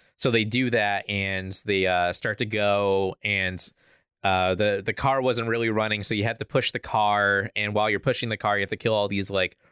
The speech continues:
runners that are coming at you, which was pretty difficult. That took me a few times as well. Um, but once you get the car going, uh, Bill takes off. He basically just leaves. And, um, so you're start-, you're starting to drive over to Tommy,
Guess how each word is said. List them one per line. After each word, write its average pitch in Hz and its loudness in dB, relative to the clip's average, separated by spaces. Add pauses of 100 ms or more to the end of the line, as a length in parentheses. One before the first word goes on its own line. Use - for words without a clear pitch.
(100)
runners 101 2
that 101 2
are 90 0
coming 101 -2
at 90 -2
you, 95 0
which 127 0
was 196 0
pretty 147 -4
difficult. 101 -2
That 104 0 (340)
took - 0
me 104 2
a 98 0
few 101 -2
times 92 -4
as 95 -8
well. 87 0 (480)
Um, 95 0
but 120 2
once 139 2
you 143 0
get 143 -2
the 135 -2
car 110 -2
going, 101 -2 (160)
uh, 92 2
Bill 110 0
takes - -4
off. 90 0
He 95 -2 (160)
basically 95 0
just 90 -2
leaves. 87 -4 (580)
And, 107 0 (380)
um, 92 2
so 135 2
you're 110 2
start-, - -4
you're 117 -2
starting 120 -4
to 110 -4
drive 104 0
over 101 0
to 95 -4
Tommy, 95 -4